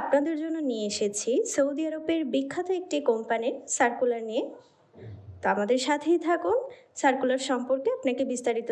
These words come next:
জানাবো। কোম্পানিটির নাম হচ্ছে হিকমা সানহাত আল মুতাইরি কোম্পানি। বর্তমানে আপনারা যারা সৌদি আরবে আছেন, তারা অবশ্যই এই কোম্পানিটা সম্পর্কে শুনেছেন এবং এই কোম্পানিতে জনবল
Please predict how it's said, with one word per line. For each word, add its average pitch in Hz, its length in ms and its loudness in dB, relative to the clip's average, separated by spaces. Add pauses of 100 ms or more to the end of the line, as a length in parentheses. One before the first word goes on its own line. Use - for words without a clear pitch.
(100)
জানাবো। 180 340 0 (600)
কোম্পানিটির 381 580 6 (100)
নাম 247 120 2 (100)
হচ্ছে 233 360 2 (600)
হিকমা 349 500 2
সানহাত 233 500 2 (120)
আল 220 220 -2
মুতাইরি 285 480 0
কোম্পানি। 175 380 -2 (760)
বর্তমানে 254 520 0
আপনারা 269 360 -2
যারা 277 340 -2
সৌদি 285 360 -2
আরবে 294 300 0 (280)
আছেন, 208 340 -2 (680)
তারা 226 280 4
অবশ্যই 247 420 2 (160)
এই 269 160 4
কোম্পানিটা 240 440 0
সম্পর্কে 247 520 0
শুনেছেন 202 640 -2
এবং 214 220 0 (120)
এই 277 240 0
কোম্পানিতে 311 600 0 (640)
জনবল 277 420 2